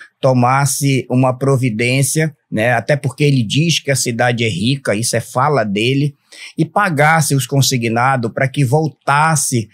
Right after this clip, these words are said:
às normalidades, o servidor, e poder fazer a sua, os seus consignados, o seu rescalonamento de dívida, que hoje nós estamos impedidos de fazer isso, Bira.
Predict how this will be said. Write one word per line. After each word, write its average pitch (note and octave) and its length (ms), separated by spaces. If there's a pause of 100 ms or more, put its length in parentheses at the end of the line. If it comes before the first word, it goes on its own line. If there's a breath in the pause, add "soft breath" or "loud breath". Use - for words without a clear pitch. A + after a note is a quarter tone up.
(220 soft breath)
às C3 180
normalidades, B2+ 920
o A2+ 40
servidor, C#3 840 (340 soft breath)
e C3 160
poder C3+ 480
fazer C3+ 640
a A#2+ 160
sua, A#2+ 400
os A#2+ 100
seus C#3+ 160
consignados, A#2+ 880
o - 40
seu D#3 160
rescalonamento C#3 1000
de A2 140
dívida, A#2+ 800 (400 soft breath)
que G3+ 160
hoje D#3+ 640
nós C#3+ 300
estamos C#3+ 640
impedidos D3+ 680
de C#3+ 80
fazer C#3 320
isso, F#2+ 280
Bira. E2 240